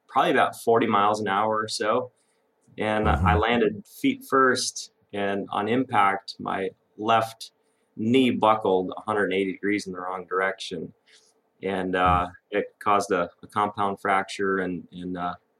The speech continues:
Speaker 1: put me in a really, a really tough spot, uh, for the next few days. Um, you know, the doctors did everything they could to try and repair it,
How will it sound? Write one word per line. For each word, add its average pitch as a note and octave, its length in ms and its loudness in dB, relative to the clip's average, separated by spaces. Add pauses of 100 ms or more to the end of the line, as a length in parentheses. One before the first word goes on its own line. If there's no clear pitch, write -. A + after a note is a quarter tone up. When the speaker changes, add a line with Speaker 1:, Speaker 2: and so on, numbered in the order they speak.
(120)
Speaker 1:
put F#2+ 160 -2
me G#2 120 -4
in A#2+ 80 0
a G2 100 0
really, G2+ 380 2 (540)
a A2 80 2
really A#2+ 280 4
tough A2 260 2
spot, G2+ 400 4 (120)
uh, G2 240 2
for - 140 -6
the F#2 80 0
next F#2 280 -2
few F#2+ 120 -2
days. F2 580 0
Um, E2+ 480 -2 (380)
you - 60 -20
know, - 80 -8
the F#2+ 80 -4
doctors F#2+ 400 2
did G2+ 320 2 (220)
everything A2 340 2
they F#2+ 140 2 (120)
could G#2+ 180 2
to G2+ 60 -4
try G2 280 -2
and F#2+ 200 -4 (120)
repair G#2+ 440 -2
it, - 220 -2